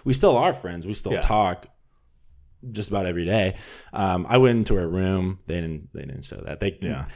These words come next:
Speaker 1: it's like, Bobby screwed over Tatum. Bobby wins,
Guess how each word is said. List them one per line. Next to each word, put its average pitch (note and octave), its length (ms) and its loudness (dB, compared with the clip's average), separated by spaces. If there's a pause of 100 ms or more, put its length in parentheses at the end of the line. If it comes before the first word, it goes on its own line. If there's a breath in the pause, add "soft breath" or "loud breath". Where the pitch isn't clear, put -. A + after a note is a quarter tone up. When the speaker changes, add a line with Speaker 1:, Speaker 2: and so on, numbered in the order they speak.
Speaker 1:
it's B2 160 0
like, G2 360 -2 (520)
Bobby D#3+ 240 4
screwed C3+ 240 4
over A#2+ 160 4
Tatum. B2 320 2
Bobby D3 280 2
wins, A#2 360 2